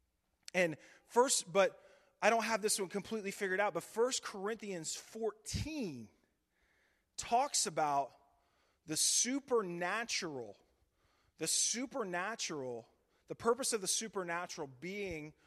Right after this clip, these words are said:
for the edification of the church, the building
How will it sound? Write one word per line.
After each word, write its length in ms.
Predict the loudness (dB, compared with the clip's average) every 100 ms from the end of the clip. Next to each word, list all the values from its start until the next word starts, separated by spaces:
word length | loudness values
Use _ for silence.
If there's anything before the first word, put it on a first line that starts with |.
| _ _
for 160 | -2 -2
the 200 | -2 -6 0
edification 1300 | 4 6 4 2 -4 2 2 4 2 2 0 -4 -8 -12 _ _ _ _ _ _ 2
of 600 | 4 6 4 0 -14 -18 _ _
the 100 | -8
church, 800 | -2 0 0 -2 -8 -8 -8 -14 _ _ _ _ _ _ _ _ 0
the 140 | 0 0 -8 4
building 840 | 6 8 8 6 2 2 -2 -6